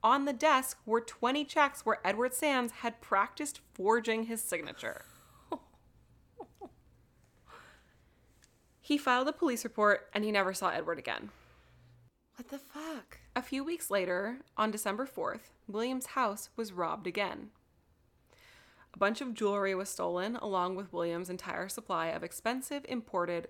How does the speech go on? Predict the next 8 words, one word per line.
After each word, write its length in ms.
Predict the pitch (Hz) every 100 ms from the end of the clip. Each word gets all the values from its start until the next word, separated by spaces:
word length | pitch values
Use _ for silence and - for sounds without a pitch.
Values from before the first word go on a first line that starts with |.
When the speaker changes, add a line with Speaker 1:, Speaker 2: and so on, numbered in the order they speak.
| 180
Speaker 1:
gold-tipped 760 | 165 165 165 - - - - -
cigarettes. 720 | - - 69 57 - - - _ _ _ _ _ _ - _
Speaker 2:
Which 240 | 208 240 - _
tip 240 | - 254 254
of 160 | 208
it 160 | 190 -
was 200 | 180 175
gold? 520 | - 208 190 - -